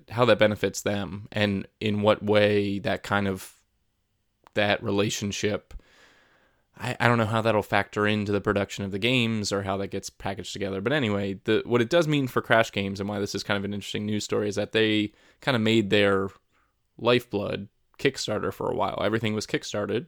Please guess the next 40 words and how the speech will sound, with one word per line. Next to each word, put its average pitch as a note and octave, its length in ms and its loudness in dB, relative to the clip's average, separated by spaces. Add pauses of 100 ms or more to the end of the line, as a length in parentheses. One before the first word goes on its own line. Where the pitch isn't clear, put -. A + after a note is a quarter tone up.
(240)
and G#2+ 140 -2
they G#2+ 80 4
were G#2+ 140 4
a G2+ 40 2
great G#2 240 -2
Kickstarter G2 440 -4
company. G#2 340 -6
They G#2 120 -4
delivered G2 340 -4
on G2+ 120 -8
time. G2 360 -6
They G2 100 -6
did G2+ 180 -10
good - 160 -8
things. G#2 380 -8 (340)
Uh, G2+ 240 0
but G#2 240 -2
no G#2+ 240 0
longer A2 320 0
will G#2+ 100 2
they G#2 160 2
need G#2 300 0
to G2+ 120 -6
use D#3+ 320 -4
Kickstarter. - 640 -6
So - 140 -8
apparently G#2+ 360 -2
Geek G#2 200 -4
Chic G#2+ 260 -4
is F#2+ 120 -2
not G2+ 160 -4
only G2+ 180 -4
big G2+ 160 -2
enough G2+ 220 -4
to - 140 -10
eat G#2 120 -2
up - 120 0
a - 40 -8
company, G#2+ 400 -4
but F#2+ 260 -6